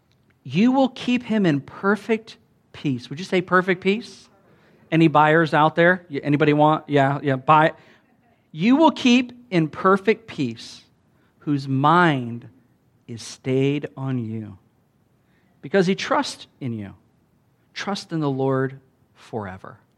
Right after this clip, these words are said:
Amen? I mean, that is just good word right there. Amen? Let's take a moment. Let's pray. Father, we thank you for peace.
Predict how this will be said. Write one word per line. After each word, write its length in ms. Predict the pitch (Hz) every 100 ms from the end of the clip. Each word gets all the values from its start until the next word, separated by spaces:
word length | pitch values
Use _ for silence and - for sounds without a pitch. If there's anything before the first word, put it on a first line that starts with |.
| _ _ -
Amen? 400 | 131 143 147 151 -
I 40 |
mean, 280 | 165 185 165
that 400 | 170 202 220 180
is 160 | 135 -
just 480 | - 143 120 - _ _ _ _ _ _ _ 113
good 300 | 120 147 135
word 500 | 101 113 127 107 -
right 220 | 98 107 -
there. 280 | 104 104 104
Amen? 440 | 117 117 127 151 - _ _ _ _ _
Let's 160 | 190 185
take 120 | 185
a 40 | 160
moment. 280 | 147 131
Let's 140 | 127 -
pray. 140 | 123
Father, 320 | 120 170 170
we 120 | 160 170
thank 440 | - 151 147 -
you 120 | 135
for 480 | 123 - 123 117 113 _ _ _ _ _
peace. 520 | - 127 101 - -